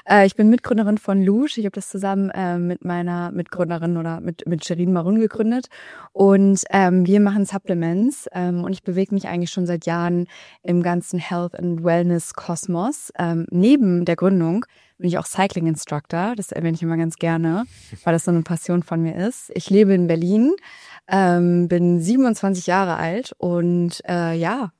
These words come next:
das war's eigentlich schon so gro-, <laughs> größtenteils zu mir gerade.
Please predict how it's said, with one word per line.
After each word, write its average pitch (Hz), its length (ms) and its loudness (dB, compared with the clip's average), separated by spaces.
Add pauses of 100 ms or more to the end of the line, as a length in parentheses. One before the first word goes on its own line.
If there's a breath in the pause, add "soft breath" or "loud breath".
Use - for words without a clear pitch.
(460)
das - 360 -12
war's 226 260 -2
eigentlich 160 300 -6
schon - 200 -6
so 202 220 -2
gro-, 226 280 -2 (100)
<laughs> 262 100 -8
größtenteils 220 640 2
zu 254 80 0
mir 220 220 0
gerade. 208 360 4